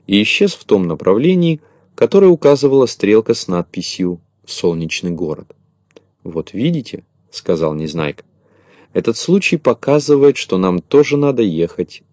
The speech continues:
в солнечный город. Но вы не горюйте. Сначала мы побываем в солнечном городе, а потом можем завернуть и в каменный,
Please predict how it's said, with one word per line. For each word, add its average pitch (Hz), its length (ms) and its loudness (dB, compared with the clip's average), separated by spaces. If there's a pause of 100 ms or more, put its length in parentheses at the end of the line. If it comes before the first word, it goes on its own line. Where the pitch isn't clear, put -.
в - 80 -18
солнечный 82 600 -6
город. 82 400 -2 (720)
Но 120 200 2
вы 214 100 6
не 208 100 2
горюйте. 139 540 4 (600)
Сначала 175 520 2
мы 110 200 2
побываем 87 640 2
в - 60 -16
солнечном 90 680 -4
городе, 180 420 4 (460)
а - 100 0
потом 214 260 2
можем 120 340 2
завернуть 92 840 -2
и 165 120 0
в 175 100 -4
каменный, 143 800 -2